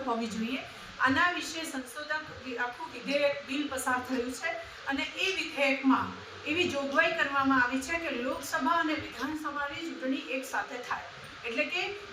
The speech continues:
મતદાતા પરેશાન ન થાય, આમ પબ્લિક પરેશાન ન થાય. પિસ્તાલીસ, પિસ્તાલીસ દિવસની આચારસંહિતા જો વારંવાર ચૂંટણીઓ લેવાથી થતી હોય તો, અ, એના કારણે સામાન્ય લોકોને હાલાકી પડે છે, વિકાસના કાર્યો અટકી પડે છે,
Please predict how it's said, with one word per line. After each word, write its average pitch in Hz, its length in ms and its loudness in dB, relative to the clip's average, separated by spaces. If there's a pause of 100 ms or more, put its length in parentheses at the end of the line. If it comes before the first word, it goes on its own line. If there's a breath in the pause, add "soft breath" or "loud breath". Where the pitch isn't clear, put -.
(120)
મતદાતા 311 800 2
પરેશાન 285 420 4
ન 285 80 2
થાય, 254 360 -2 (300)
આમ 320 260 2
પબ્લિક 285 400 -2
પરેશાન 269 380 -2
ન 269 160 0
થાય. 220 220 -4 (400)
પિસ્તાલીસ, 339 540 0
પિસ્તાલીસ 311 440 -2
દિવસની 294 360 -2
આચારસંહિતા 285 840 0
જો 277 260 -2
વારંવાર 277 540 6
ચૂંટણીઓ 277 460 -4
લેવાથી 262 540 -2 (300)
થતી 320 340 -2
હોય 294 140 0 (400)
તો, 381 360 0
અ, 269 220 6
એના 285 280 2
કારણે 330 460 4
સામાન્ય 311 520 6
લોકોને 302 360 2
હાલાકી 247 540 0
પડે 233 220 -2
છે, - 180 -6
વિકાસના 330 480 2
કાર્યો 294 440 2
અટકી 285 240 0
પડે 240 300 -2
છે, - 400 -8